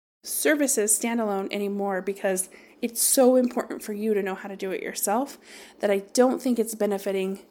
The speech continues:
people the way that I hoped it would. So I'm really excited about this course. A lot of people have gone through it. We've gotten a lot of great feedback from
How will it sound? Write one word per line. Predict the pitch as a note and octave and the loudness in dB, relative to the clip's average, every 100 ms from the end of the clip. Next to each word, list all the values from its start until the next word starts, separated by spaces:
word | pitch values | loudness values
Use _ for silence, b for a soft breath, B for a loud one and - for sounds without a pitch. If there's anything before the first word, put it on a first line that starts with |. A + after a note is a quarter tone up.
| _ _ _ _ _ _ | _ _ _ _ _ _
people | - G#3+ G3+ F#3+ | -6 -4 -4 -4
the | F#3+ | -2
way | F#3 F#3 F3+ | 0 0 0
that | F3+ | -2
I | F3+ | -4
hoped | - - F3+ - | -4 -4 -4 -4
it | - | -10
would. | - - - - | -8 -10 -12 -16
So | - - F#3 F3+ G3 | -12 -4 -2 -2 -2
I'm | A#3 A#3+ | 0 2
really | B3+ | 2
excited | B3+ - A3 | 0 -4 -6
about | G#3 - | -6 -8
this | - - | -8 -8
course. | - F#3+ F#3+ - | -2 -2 -2 -2
A | |
lot | A3 G#3+ A3 | 0 0 -2
of | A3+ | -2
people | A#3 A#3 | -2 -4
have | G#3+ - | -4 -4
gone | G3 G3 | -2 -2
through | - F#3+ | -4 -2
it. | F#3 | -2
We've | G#3 | -4
gotten | - G3+ G#3 | -4 -4 -2
a | |
lot | G#3 G3+ | -2 -2
of | G#3 | -2
great | G3+ - | -4 -6
feedback | A3 G#3 F#3+ - | -6 -2 -2 -2
from | - G3+ F3+ F#3+ | -4 0 0 -2